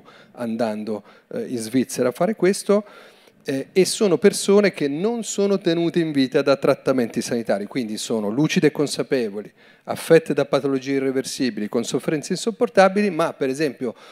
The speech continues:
un malato terminale di cancro non è attaccato a una macchina e quindi non si capisce perché debba essere discriminato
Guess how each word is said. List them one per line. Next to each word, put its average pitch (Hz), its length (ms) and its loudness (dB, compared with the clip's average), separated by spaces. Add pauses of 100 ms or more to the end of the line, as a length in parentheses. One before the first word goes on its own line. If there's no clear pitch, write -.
(120)
un 127 100 -8
malato 156 280 0
terminale 143 400 0
di 127 120 -2
cancro 127 720 0 (240)
non 131 180 0
è 185 60 6
attaccato 131 600 0
a 117 40 0
una 117 140 -2
macchina 107 560 -8 (260)
e 127 100 -8
quindi 156 240 2
non 147 140 0
si - 180 -4
capisce 175 540 -2
perché 147 480 -4 (340)
debba 131 220 0
essere 135 360 -2
discriminato 143 1160 -2